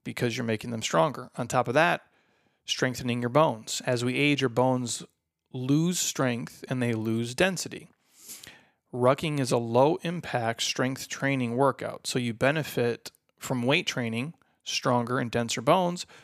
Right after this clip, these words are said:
without dumbbells and without, you know, say, working with a Jeremy Scott, for example.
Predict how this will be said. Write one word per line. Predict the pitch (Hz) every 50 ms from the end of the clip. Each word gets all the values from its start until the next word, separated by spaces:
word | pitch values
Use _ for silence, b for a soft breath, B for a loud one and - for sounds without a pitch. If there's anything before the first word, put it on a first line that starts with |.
| B B B
without | - 135 175 175 170 147 131
dumbbells | - 135 131 131 123 123 123 123 123 123 127 - - - - _ _ -
and | 131 123 120 117 113 113 110 110 117 _ _ _ _ _ _ -
without, | 143 123 - 117 107 107 110 - _ -
you | - 127
know, | 113 104
say, | - - 110
working | 107 110 113 107 120 120 110
with | 110 110 104 -
a | 117 110
Jeremy | 107 110 123 - 120 110 104 107
Scott, | 107 - - 185 170 147 - -
for | - 127
example. | 113 110 113 113 107 - 113 110 -